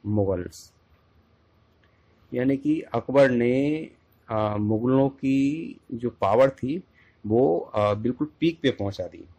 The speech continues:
When Akbar became the king, he was only thirteen years old।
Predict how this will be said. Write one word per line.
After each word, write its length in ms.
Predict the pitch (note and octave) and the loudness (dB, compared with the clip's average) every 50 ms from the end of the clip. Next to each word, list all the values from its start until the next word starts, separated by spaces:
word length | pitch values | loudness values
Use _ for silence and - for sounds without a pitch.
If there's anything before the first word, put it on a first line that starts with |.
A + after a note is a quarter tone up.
| _ _ _ _ _ _ _ _ _ _ _ _ _ _ _ _ _ _ _ _ _ _ _ _ _ _ _ _ _ _ _ _ - - - - - | _ _ _ _ _ _ _ _ _ _ _ _ _ _ _ _ _ _ _ _ _ _ _ _ _ _ _ _ _ _ _ _ -20 -20 -16 -10 -8
When 500 | G#2 G2+ G#2+ G#2+ A2+ B2+ C#3+ D3+ D#3+ - - _ _ _ _ _ _ _ _ _ _ - A#2+ | -2 0 2 2 2 2 -2 -4 -6 -10 -14 _ _ _ _ _ _ _ _ _ _ -4 -4
Akbar 440 | A2+ - - A#2 B2+ C3+ C3 A#2+ A2 | -4 -2 2 4 4 4 4 2 0
became 400 | A2 G#2 - - B2 B2+ B2 A2 | -4 -4 0 0 0 2 2 2
the 80 | G#2+ G#2 - - | 0 -2 -2 -2
king, 220 | G#2+ A2 B2+ D#3 F#3+ - _ _ - G#2 | -2 -2 -2 -4 -8 -12 _ _ -6 -2
he 40 | A#2+ | 0
was 160 | A#2 A#2 A2+ G#2+ | 2 2 2 2
only 260 | A2+ A2 A2 A#2 B2 A#2+ - - | 0 -2 -2 -2 -4 -6 -4 -2
thirteen 320 | A#2 A2 - C#3 C3+ B2 A#2 G#2+ | -2 -2 0 0 0 0 0 0
years 240 | G#2+ G#2 G2 - - | 0 0 -2 -4 -6
old। 200 | F#2 F2 E2+ E2 | -8 -8 -10 -12